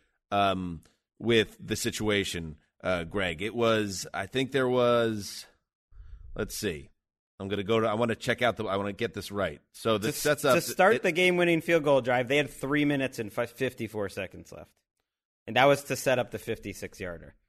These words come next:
Speaker 1: There you go. I mean, and here's, and the question now became when they had the one timeout left and they,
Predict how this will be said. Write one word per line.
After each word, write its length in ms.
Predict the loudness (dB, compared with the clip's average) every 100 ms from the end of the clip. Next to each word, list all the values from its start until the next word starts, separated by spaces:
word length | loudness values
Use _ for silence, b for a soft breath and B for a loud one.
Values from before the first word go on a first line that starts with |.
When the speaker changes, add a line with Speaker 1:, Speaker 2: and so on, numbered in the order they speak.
| _ _ -20 -20 _ _ _ _ _ _ _ _ 2
Speaker 1:
There 140 | 4
you 120 | 4
go. 180 | 0 -6 -10 _
I 60 | -2
mean, 240 | 2 2 2
and 160 | 2
here's, 380 | 4 6 4 0
and 340 | 0 2 2 0
the 80 | 2
question 400 | 6 4 4 4
now 180 | 4
became 480 | 4 2 4 4 2
when 160 | 0 0
they 100 | 2
had 120 | 0
the 60 | -2
one 240 | -2 -2
timeout 520 | 0 0 2 2 0
left 220 | 0 -2 -2
and 200 | -4 -4
they, 180 | -6